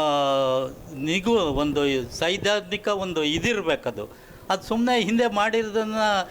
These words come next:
ಇಷ್ಟು ವರ್ಷ ಇದು ನಾವು ಜಾರಿಗೆ ತಂದು ಈಗ ಸಡನ್ನಾಗಿ ಚೇಂಜ್ ಮಾಡಿಬಿಟ್ಟು, ಆ, ನಮ್ಮದೇ ಆದ ಒಂದು ಇದು ನಾವು ಬದಲಾವಣೆ ಮಾಡ್ತಾಯಿದ್ದೀವಿ, ಪ್ರಶ್ನೆ ಕೇಳೋ ರೀತಿ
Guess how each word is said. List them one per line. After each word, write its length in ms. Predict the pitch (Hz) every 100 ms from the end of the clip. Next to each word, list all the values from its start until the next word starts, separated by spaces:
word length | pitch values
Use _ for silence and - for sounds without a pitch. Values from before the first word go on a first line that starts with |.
| -
ಇಷ್ಟು 240 | 165 - 233
ವರ್ಷ 220 | 233 233 220 208 190 - - - - - -
ಇದು 200 | 165 226
ನಾವು 260 | 214 170 147
ಜಾರಿಗೆ 480 | 113 160 208 226
ತಂದು 440 | - 202 196 123 151
ಈಗ 360 | 151 220 247
ಸಡನ್ನಾಗಿ 600 | 226 196 185 214 220 208
ಚೇಂಜ್ 340 | 202 - 202 202
ಮಾಡಿಬಿಟ್ಟು, 560 | 196 190 180 180 190
ಆ, 720 | 180 - - - 185 175 165 156
ನಮ್ಮದೇ 400 | 151 151 185 196
ಆದ 220 | 190 185
ಒಂದು 640 | 185 180 175 170 156 151 - -
ಇದು 200 | 170 196
ನಾವು 200 | 185 160
ಬದಲಾವಣೆ 480 | 156 147 190 190 185
ಮಾಡ್ತಾಯಿದ್ದೀವಿ, 720 | 180 170 - 170 160 170 170
ಪ್ರಶ್ನೆ 460 | 165 165 - 208
ಕೇಳೋ 680 | 202 190 180 180 175 165 160
ರೀತಿ 560 | 156 165 170 160 147